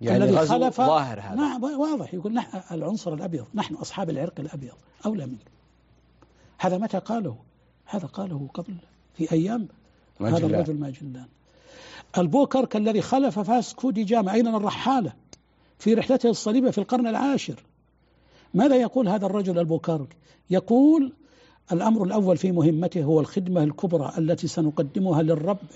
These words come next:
Speaker 2: عندما نطرد المسلمين من هذه البلاد، ونح-، ونخمد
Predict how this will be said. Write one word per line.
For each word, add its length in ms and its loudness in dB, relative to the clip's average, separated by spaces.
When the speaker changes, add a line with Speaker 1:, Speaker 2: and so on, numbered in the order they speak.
Speaker 2:
عندما 500 2
نطرد 420 0
المسلمين 800 0
من 140 6
هذه 280 2
البلاد، 460 -2
ونح-، 500 2
ونخمد 800 2